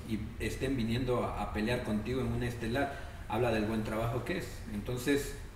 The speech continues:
una de esas cosas es lo que yo le preguntaba al Feroz,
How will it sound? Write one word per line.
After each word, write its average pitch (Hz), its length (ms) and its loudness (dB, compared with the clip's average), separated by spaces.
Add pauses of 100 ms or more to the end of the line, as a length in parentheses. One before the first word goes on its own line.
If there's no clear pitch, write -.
(180)
una 151 200 2
de 151 100 6
esas 151 180 2
cosas 165 300 4
es 139 140 2
lo 131 120 0
que 123 100 -2
yo 123 100 2
le 131 100 2
preguntaba 113 440 0
al 113 100 -2
Feroz, 107 280 -2